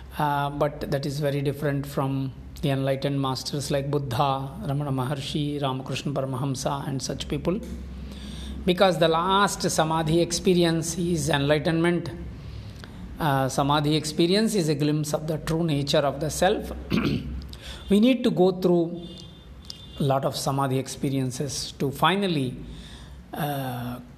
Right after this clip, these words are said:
finally remove all the,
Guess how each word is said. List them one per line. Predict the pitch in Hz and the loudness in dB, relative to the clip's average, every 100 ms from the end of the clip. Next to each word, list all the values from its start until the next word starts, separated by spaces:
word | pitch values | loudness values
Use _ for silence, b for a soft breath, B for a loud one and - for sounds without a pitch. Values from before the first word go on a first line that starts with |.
| - - - - | -18 -18 -18 -14
finally | - 156 156 156 139 139 131 - - - - - - - - - - - - - - - - - - - - - - - | -2 2 2 0 0 0 -2 -4 -10 -16 -16 -16 -16 -16 -16 -16 -16 -16 -14 -14 -16 -16 -18 -18 -20 -20 -20 -20 -14 0
remove | 175 233 220 135 117 135 | 4 6 4 2 -2 0
all | 160 165 | 2 2
the, | 156 151 143 156 | 2 0 0 -4